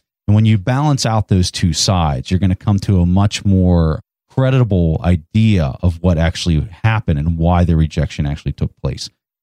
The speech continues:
So you've gotta try to understand the other person's vantage point because you obviously understand yours. So that really, it goes back to that why question. And that's really important for people to focus on.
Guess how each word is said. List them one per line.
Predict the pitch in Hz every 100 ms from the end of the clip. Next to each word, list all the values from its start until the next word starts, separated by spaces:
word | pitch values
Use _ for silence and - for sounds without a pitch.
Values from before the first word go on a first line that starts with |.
| -
So | 104
you've | 98 104
gotta | 123 123
try | 127 - 113
to | 107
understand | 101 95 92 - 87 80
the |
other | 71 78 76
person's | - 78 71 71
vantage | - 78 71 - -
point | 143
because | - - 82
you | 95
obviously | 87 85 -
understand | 73 73 - 73 67
yours. | 78 73 - - _ _ _
So | - 101
that | 104 110
really, | 120 117 113 110 _
it | 110 95
goes | 104 95
back | 98 87
to | -
that | 78 -
why | 76 76 73
question. | - - 60 - 73
And | 69
that's | 73 -
really | 92 104 107 98 87
important | 85 - 76 69 -
for | 80
people | - 85 -
to | - -
focus | - 69 - -
on. | - -